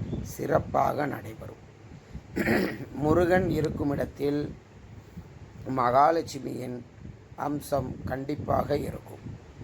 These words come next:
முருகனை நாம் நினைத்து வழிபட்டால் மகாலட்சுமியின் கடாட்சம் நமக்கு கிடைக்கும். இ-, அருணகிரிநாதர் பார்த்தீங்கன்னா,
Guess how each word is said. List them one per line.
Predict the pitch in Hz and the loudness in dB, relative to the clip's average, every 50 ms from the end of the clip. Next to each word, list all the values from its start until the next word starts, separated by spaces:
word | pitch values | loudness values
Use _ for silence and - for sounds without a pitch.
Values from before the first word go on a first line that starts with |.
| - - - - - - - - - - | -14 -14 -14 -12 -8 -6 -4 -4 -2 -2
முருகனை | 127 139 143 143 170 156 147 180 175 180 180 180 180 | 0 2 2 4 4 4 4 4 4 4 2 2 2
நாம் | 156 147 143 143 139 135 | 2 2 0 0 -2 -2
நினைத்து | 131 135 135 143 147 - - - - 143 143 143 - - - | -4 -2 0 0 0 -2 -4 -4 -2 0 0 0 -2 -4 -6
வழிபட்டால் | - 123 131 139 139 151 151 - - - 127 131 131 135 135 135 139 - - - - - - - - - - - | -4 -2 -2 0 -2 -2 -4 -4 -2 2 4 6 6 6 6 4 0 -4 -10 -12 -14 -14 -14 -14 -14 -10 -6 -6
மகாலட்சுமியின் | 123 - - 143 147 147 151 147 143 - - 135 131 127 123 123 123 123 120 110 - - - | -4 0 4 6 6 6 4 0 -2 -4 -4 -4 -2 -4 -4 -4 -6 -8 -8 -10 -12 -12 -8
கடாட்சம் | - - 127 127 135 127 123 - 135 131 131 - | -8 -4 0 2 2 2 0 -4 -6 -6 -6 -6
நமக்கு | - - - - - - - - - | -6 -8 -8 -10 -10 -12 -14 -16 -16
கிடைக்கும். | - - - - - - - - - - - - - - - - - - - - - - - - - - - - - - - - | -14 -14 -14 -14 -14 -16 -18 -20 -20 -20 -20 -20 -20 -20 -20 -18 -16 -16 -12 -10 -10 -10 -10 -12 -14 -16 -16 -16 -12 -10 -6 0
இ-, | 160 143 143 139 135 139 - - - | 2 4 6 6 6 6 2 0 0
அருணகிரிநாதர் | 123 127 135 135 156 170 160 151 151 135 143 135 135 131 123 123 120 127 127 135 - - - - - - - - - - - - - - - - - - - - - - - - - - - - - | 2 2 2 2 2 2 4 4 4 2 2 0 2 2 0 2 2 2 2 0 0 -4 -8 -10 -8 -8 -8 -10 -12 -14 -16 -16 -18 -18 -18 -20 -20 -20 -20 -20 -16 -16 -16 -16 -16 -18 -18 -6 0
பார்த்தீங்கன்னா, | 143 131 131 - - 131 127 127 123 123 127 131 135 147 | 0 0 2 0 -2 -6 -6 -4 -2 0 2 2 2 0